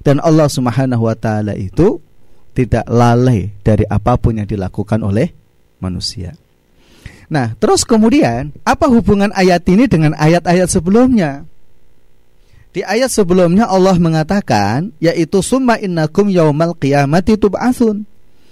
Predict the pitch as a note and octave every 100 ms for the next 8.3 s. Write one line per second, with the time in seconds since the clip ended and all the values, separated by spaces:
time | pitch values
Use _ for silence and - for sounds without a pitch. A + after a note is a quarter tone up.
0 | - - _ G3 G3+ G3+ F3+ E3+ C#3+ D3
1 | D3+ E3+ D#3 D3 C#3+ C3+ C3 B2+ A#2+ A#2+
2 | F3+ D3+ C#3 D#3+ - B2+ B2+ B2 A#2+ B2
3 | B2 A2 G#2+ G2+ A#2 G3 F3+ F3 F3 -
4 | D4 - D3+ D#3 G#3+ B3 C#4+ D#4+ A#3+ G#3
5 | G3 F#3 F3 E3+ E3+ G#3+ G#3 - D#3+ D#3
6 | - _ _ - E3 D3 C#3+ A3 F3 -
7 | G3+ C4+ G#3+ F3+ F3 E3+ E3+ G#3 A3 D#3+
8 | B2+ -